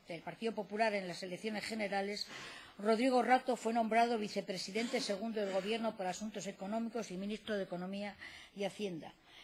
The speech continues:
Desempeñó ambos cargos hasta el año dos mil dos, cuando fue nombrado vicepresidente primero y ministro de Hacienda, responsabilidades que ejerció hasta el dos mil cuatro. En su condición de ministro de Economía y Hacienda, desempeña funciones de gobernador por España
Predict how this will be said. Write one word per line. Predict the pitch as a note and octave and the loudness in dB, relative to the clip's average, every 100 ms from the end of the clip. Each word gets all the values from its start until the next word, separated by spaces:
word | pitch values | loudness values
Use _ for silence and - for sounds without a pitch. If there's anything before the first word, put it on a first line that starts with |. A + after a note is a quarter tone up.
| - G#3 | -18 -4
Desempeñó | G#3+ A3 G3 G#3 A#3+ | 0 2 2 2 6
ambos | A#3 G#3+ G3+ - | 4 4 0 4
cargos | B3+ C4 C4+ C4 | 4 6 2 2
hasta | F#3+ F#3+ | -4 -2
el | G3+ | 0
año | A3 A3+ | 2 0
dos | E3+ F#3+ F#3 | -2 -4 -2
mil | A3 G#3+ | -4 0
dos, | A3+ B3+ - - - - | 0 0 -2 -16 -20 -8
cuando | G3 G3 | -4 -4
fue | A3 A3+ | -2 0
nombrado | G#3 G#3 A3 A3+ | 0 2 2 2
vicepresidente | G#3 G3 G3+ F3+ G3+ G#3+ A3 | 0 -2 -4 -4 -4 -2 -2
primero | G3 G3 G#3 G#3+ | -4 -2 0 0
y | G3+ | 0
ministro | G3 G#3 - F#3 | -2 -6 -4 -2
de | |
Hacienda, | F3+ G#3 A3 A3 G#3+ - - - | -2 -2 -2 -2 -4 -6 -12 -2
responsabilidades | G#3+ - G#3 F#3+ F#3+ G#3+ A3+ | -2 -2 -2 -2 2 4 4
que | - | 0
ejerció | G3 F#3 F#3 G#3+ | -8 -8 -2 -2
hasta | G3+ F3 | -2 -6
el | E3 | -6
dos | E3+ | -8
mil | F#3 G3 F3+ | -6 -8 -4
cuatro. | F#3 D#3 - E3 - - - - - - | -2 -2 -6 -18 -18 -20 -18 -18 -12 -6
En | |
su | G3+ A3 | -4 0
condición | A3+ G#3 G#3+ C4+ B3+ | 0 0 2 4 4
de | G#3+ | 2
ministro | G#3+ A#3+ A3+ G3+ | 0 0 0 -2
de | F#3+ | -2
Economía | F#3+ F#3 G#3 A#3 A3+ | -4 -4 -2 0 2
y | G3 | 0
Hacienda, | - A#3+ A#3+ A#3 | 0 -2 0 0
desempeña | F#3 F#3+ F#3+ A3+ A3+ A3 | -2 -6 -4 -2 -2 -2
funciones | G3+ F#3+ G#3+ A3 | -4 -4 -2 0
de | G3 | 0
gobernador | F#3+ F#3+ F#3 G3 G#3+ | 0 -2 -2 0 -2
por | G#3 G3 | -2 -6
España | F#3 A3 A3 A3+ | -4 -4 -2 -2